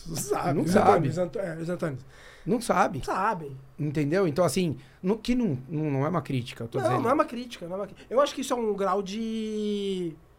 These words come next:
Speaker 1: de falta de instrução do, do corredor amador médio. Pra
Speaker 2: É.
Speaker 1: mim é, pra mim é bem isso, assim. E, de novo, não é uma crítica, é só, né,
Speaker 2: É que a
Speaker 1: isso é uma
Speaker 2: cultura,
Speaker 1: constatação.
Speaker 2: mas é que a cultura, eu v-, volto a falar o que a gente já falou em outros, outros episo-,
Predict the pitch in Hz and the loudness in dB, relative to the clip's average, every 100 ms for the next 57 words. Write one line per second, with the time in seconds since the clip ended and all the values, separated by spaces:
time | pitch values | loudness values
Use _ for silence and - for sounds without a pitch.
0 | - 170 151 220 277 330 277 214 202 185 | -20 -10 -6 2 2 4 0 0 0 0
1 | 160 175 175 196 196 196 190 190 190 185 | 0 -2 -2 0 0 -2 -4 -6 -6 -6
2 | 190 185 190 196 143 123 127 131 135 147 | -6 -6 -8 -8 -8 -12 -14 -10 -10 -8
3 | 151 170 170 165 170 175 175 214 165 135 | -6 -6 -6 -6 -6 -6 -6 -6 -6 -10
4 | 135 131 131 135 - - 311 - 147 165 | -12 -14 -14 -16 -16 -12 -12 -12 -16 -10
5 | 262 220 196 202 190 180 - 131 - 151 | -6 -4 -4 -4 -8 -10 -12 -16 -10 -10
6 | 185 - 185 180 202 131 - 220 247 233 | -10 -12 -6 -2 -2 -4 -6 -2 -2 -2
7 | 220 208 226 190 240 233 220 196 202 226 | -2 2 4 4 2 -2 0 4 4 4
8 | 220 185 135 185 180 151 135 131 131 123 | 0 -2 -2 2 4 4 0 -6 -6 -6
9 | 131 117 127 151 165 147 143 143 147 156 | -8 -2 0 0 -2 -2 -2 -2 -4 -4
10 | 139 156 151 170 170 147 139 151 202 214 | -4 -4 -4 -6 -6 -6 -8 -12 -6 -6